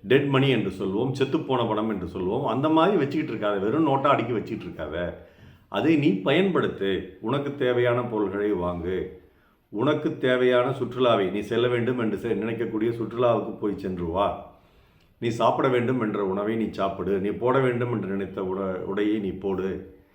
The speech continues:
நீ என்ன மாதிரியான ஒரு வீடு கட்ட வேண்டும் என்று நினைத்தாயோ அதை கட்டு." சமீபத்துல ஆம் ஆத்மி கட்சி டெல்லியில தோத்துச்சு.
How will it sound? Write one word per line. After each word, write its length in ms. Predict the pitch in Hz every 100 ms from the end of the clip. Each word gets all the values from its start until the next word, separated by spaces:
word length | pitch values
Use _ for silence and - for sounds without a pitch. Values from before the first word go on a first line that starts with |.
| _ _
நீ 200 | 127 127
என்ன 300 | 117 143 160
மாதிரியான 580 | 147 127 131 135 131 127
ஒரு 100 | 110
வீடு 220 | 120 135
கட்ட 180 | 113 117
வேண்டும் 280 | 110 107 107
என்று 220 | 95 98
நினைத்தாயோ 520 | 104 - 101 104 127
அதை 200 | 107 92
கட்டு." 580 | 92 82 104 95 - - - _ _ _ _ _ -
சமீபத்துல 640 | 98 123 151 131 98 80 - - - _ -
ஆம் 220 | 107 143
ஆத்மி 300 | 139 127 110
கட்சி 220 | 110 113
டெல்லியில 340 | 95 113 117
தோத்துச்சு. 540 | 92 104 87 - 82